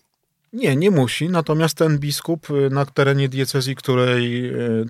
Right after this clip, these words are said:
tenże delikwent pracuje, może to mu po prostu zwyczajnie powiedzieć: "Słuchaj, ja z tobą nie chcę już mieć tutaj do czynienia.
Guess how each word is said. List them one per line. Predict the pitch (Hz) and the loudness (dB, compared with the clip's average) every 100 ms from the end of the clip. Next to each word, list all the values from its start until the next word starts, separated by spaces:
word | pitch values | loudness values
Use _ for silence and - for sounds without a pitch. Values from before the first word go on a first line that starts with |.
| - | 0
tenże | 127 123 117 123 113 | 2 2 0 0 0
delikwent | 120 123 117 - 113 | 0 -2 -4 -4 -4
pracuje, | - 123 - 107 110 123 | -2 -4 -4 -2 0 0
może | 139 131 135 135 143 | 0 -2 -2 -2 -4
to | 139 | -8
mu | 131 135 135 131 | -8 -4 -4 -4
po | 131 | -6
prostu | 127 - 123 | -6 -6 -8
zwyczajnie | 127 123 120 123 127 | -6 -2 0 0 -4
powiedzieć: | 123 113 107 123 - - | -4 -4 -4 -6 -8 -8
"Słuchaj, | 131 135 123 123 117 | -6 -6 -2 -2 0
ja | 123 135 139 | 0 0 -2
z | - | -4
tobą | 123 120 117 | -2 0 0
nie | 127 | 0
chcę | 120 127 | -2 -4
już | 117 120 | -4 -4
mieć | 117 - | -6 -6
tutaj | 123 117 | -6 -4
do | 117 | -4
czynienia. | - 117 107 107 | -2 -2 -2 -2